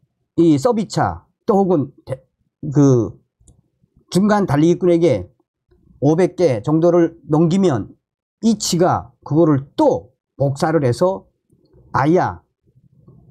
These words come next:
평성까지 간단 말입니다. 평성에는, 평성에는 전문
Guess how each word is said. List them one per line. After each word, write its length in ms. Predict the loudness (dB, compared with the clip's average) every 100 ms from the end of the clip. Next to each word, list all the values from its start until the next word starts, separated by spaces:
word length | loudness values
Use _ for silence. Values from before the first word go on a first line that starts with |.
| _
평성까지 720 | -4 2 2 2 0 -2 -2
간단 280 | -2 -2 -2
말입니다. 560 | -2 -2 -4 -4 -8 -10 _ _ -20 -20 -20 -18 -6
평성에는, 840 | 0 2 2 2 0 -2 -4 -6 -12 _ _ _ _ _ _ _ _ _ _ _ _ _ _ -20 _ _ -20 -20 -20 -8
평성에는 720 | 0 2 2 0 0 -2 -2
전문 640 | -2 0 2 2 2 -2